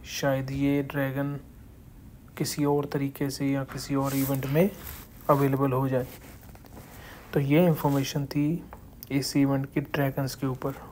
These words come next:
और जो इन्फॉर्मेशन है वो मैं कोशिश करूँगा आपके साथ share करने की। जैसे जैसे मेरे सामने नई information आएगी मैं आपके साथ share करता रहूँगा। तो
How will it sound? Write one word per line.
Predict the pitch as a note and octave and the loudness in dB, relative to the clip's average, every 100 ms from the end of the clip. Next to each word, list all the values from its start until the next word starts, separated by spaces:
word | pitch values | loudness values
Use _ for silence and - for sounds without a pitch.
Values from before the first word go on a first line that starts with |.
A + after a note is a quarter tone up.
| - - - - - C#3 | -18 -20 -20 -20 -4 2
और | C#3 C#3+ | 4 4
जो | D3 D3+ D3 | 2 2 2
इन्फॉर्मेशन | D3 C#3+ C3+ C#3+ C#3 B2+ C#3+ C#3+ | 0 -2 -2 -2 -2 -2 -2 0
है | D3+ E3 - - - - - | 0 -2 -10 -18 -18 -16 4
वो | C#3+ | 6
मैं | C#3+ C#3 | 6 2
कोशिश | C#3+ C3 D3+ C3 | 0 0 -2 -2
करूँगा | - C#3 C#3+ C#3+ D3+ D#3+ - - - - - - | 0 0 0 2 2 2 -4 -18 -20 -20 -12 -2
आपके | C#3 - D3 | -2 0 -2
साथ | B2+ C#3+ C3+ | 0 0 0
share | - C#3+ C#3 | -2 -2 0
करने | C#3+ D3+ D3 D3 | 0 0 0 -2
की। | D3+ | -4
जैसे | D3 C#3 C3 C#3+ | -2 -4 -2 0
जैसे | C#3+ C#3 C#3+ | 0 0 -2
मेरे | C#3 C#3 | -2 -2
सामने | - C#3 C3+ C#3 | -2 -2 0 -2
नई | C#3 C#3 C#3+ | 0 0 -2
information | C3+ C#3+ C3+ C3 C#3+ | -2 -2 -2 -4 -4
आएगी | C3+ C3 C#3+ D#3+ - - - | -2 -2 -2 -4 -4 -14 -6
मैं | C#3+ C3+ | 0 0
आपके | - C#3+ | 0 -2
साथ | - D3 E3+ - - | 0 0 0 -6 -8
share | - C#3 | 0 0
करता | C#3 C3+ - C3+ | 0 -4 0 0
रहूँगा। | B2 B2+ C3+ | 0 -4 -6
तो | - - - - - - - - - - - - - | -8 -10 -20 -20 -20 -18 -18 -18 -16 -14 -14 -16 -8